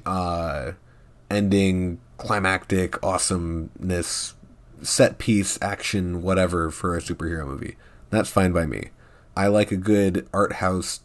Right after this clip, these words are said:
detective film too. But this film was three hours long.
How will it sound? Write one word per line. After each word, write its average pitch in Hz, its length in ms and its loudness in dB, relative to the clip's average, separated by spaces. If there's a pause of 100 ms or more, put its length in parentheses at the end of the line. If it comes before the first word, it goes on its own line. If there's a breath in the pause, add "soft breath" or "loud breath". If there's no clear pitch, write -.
detective 90 640 -2
film 82 420 -4
too. - 340 -6 (920 soft breath)
But 98 420 6 (300)
this 104 360 0
film 98 400 2
was 87 320 0
three 82 260 -2
hours 62 280 -6
long. - 280 -10